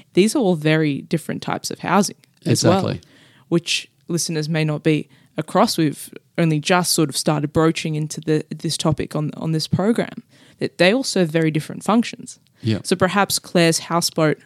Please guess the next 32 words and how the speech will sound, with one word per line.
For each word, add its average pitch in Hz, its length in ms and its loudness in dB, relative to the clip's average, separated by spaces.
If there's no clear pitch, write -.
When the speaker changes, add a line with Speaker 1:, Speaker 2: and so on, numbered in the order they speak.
Speaker 1:
idea 156 640 2
could 190 160 2
work 165 400 2
for 165 600 2
that - 260 -2
crisis 170 480 -4
response 254 500 0
for - 140 -4
twenty 196 380 0
days, 202 400 -2
twenty-one 180 460 -2
days, 196 440 -2
Speaker 2:
Yep. 160 140 -2
Speaker 1:
up 160 120 -10
to 160 280 -2
a - 80 -4
month, 196 320 0
a 180 40 -6
f-, - 220 -10
a 165 60 -4
few 180 240 0
months 180 380 -2
to 165 180 -6
support 156 520 -6
people 165 540 -2
to - 100 -20
get 147 180 -6
that - 140 -8
healthcare 156 640 -6
to - 100 -10
move 156 220 -2
forward, 160 420 -4